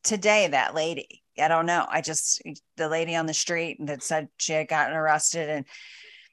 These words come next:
and she, she asked if she, if we had water. Like I, I started, I started to cry because I'm like, you know, here she, this is a human being and she's being so honest.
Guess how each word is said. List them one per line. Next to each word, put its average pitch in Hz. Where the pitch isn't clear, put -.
and 139
she, 151
she 156
asked 147
if 170
she, -
if 135
we 160
had 156
water. 147
Like 151
I, 156
I 170
started, 208
I 185
started 202
to 190
cry 196
because 175
I'm 180
like, 180
you 202
know, 208
here 240
she, 214
this 214
is 269
a 262
human 214
being 156
and 202
she's 214
being 240
so 269
honest. 240